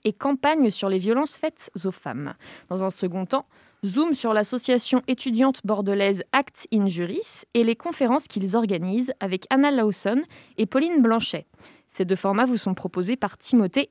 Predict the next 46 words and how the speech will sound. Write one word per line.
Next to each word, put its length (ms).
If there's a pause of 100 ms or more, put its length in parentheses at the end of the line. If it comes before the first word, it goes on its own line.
et 80
Nina. 340 (480)
Aujourd'hui, 300
nous 160
avons 200
aussi 220
des 160
chroniques, 640
une 140
recommandation 800
podcast 600
avec 300
Louise 400 (160)
et 120
une 120
recommandation 640
ciné 440 (480)
avec 200
Fabien. 420 (540)
À 80
dix-huit 340
heures 140
trente, 280
il 60
y 80
a 40
aussi 200
notre 220
pause 320
cadeau 280
qui 140
ce 140
soir 200
vous 140
fait 140
gagner 260
un 140
album 440
de 120 (100)
Annie 360
El 200
Khatib. 540 (500)
Mais 100
avant 240
de 60
commencer, 600